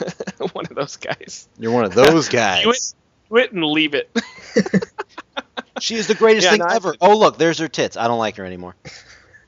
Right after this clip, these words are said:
Speaker 1: Uh, the funniest thing about that whole incident is it's just, just gonna make the, the male side of T N A fans love Austin Aries even more.
Speaker 2: Yeah.
Speaker 1: <laughs> So, whatever. He'll lose, he'll lose a little bit of money, but he's gonna keep getting awesome reactions. So, it's Austin Aries, though. I'm surprised he's still with the company. <laughs>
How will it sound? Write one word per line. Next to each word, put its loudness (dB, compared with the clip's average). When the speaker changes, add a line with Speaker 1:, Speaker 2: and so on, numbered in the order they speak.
Speaker 1:
Uh, -8
the -10
funniest 2
thing -6
about -2
that -6
whole -8
incident -10
is -10
it's -12
just, -16
just -8
gonna -4
make -4
the, -2
the -6
male -4
side 0
of -8
T -10
N -4
A -4
fans -6
love -2
Austin -10
Aries -10
even -14
more. -8
Speaker 2:
Yeah. -2
Speaker 1:
<laughs> -20
So, -2
whatever. -4
He'll 2
lose, 2
he'll -4
lose 0
a -8
little -4
bit -2
of -4
money, -2
but -4
he's -10
gonna -8
keep -14
getting -8
awesome -12
reactions. -12
So, -8
it's -2
Austin -2
Aries, 0
though. -2
I'm -2
surprised -4
he's -14
still -4
with -8
the -8
company. -14
<laughs> -20